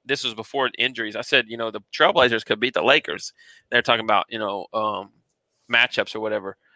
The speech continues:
Because I think when Nurkic is healthy, he plays very well. Like,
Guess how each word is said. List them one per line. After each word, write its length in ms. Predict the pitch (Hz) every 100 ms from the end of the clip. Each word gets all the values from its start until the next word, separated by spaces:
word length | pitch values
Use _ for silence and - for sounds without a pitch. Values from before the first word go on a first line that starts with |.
| _
Because 240 | - - 127
I 140 | 139
think 280 | - 220 -
when 280 | 160 135 131
Nurkic 400 | 196 226 160 -
is 120 | 117
healthy, 580 | - 170 226 - 117 113 _ _
he 120 | 175
plays 580 | - - 156 220 170 110
very 400 | 101 120 185 127
well. 480 | 104 107 175 104 90
Like, 160 | 107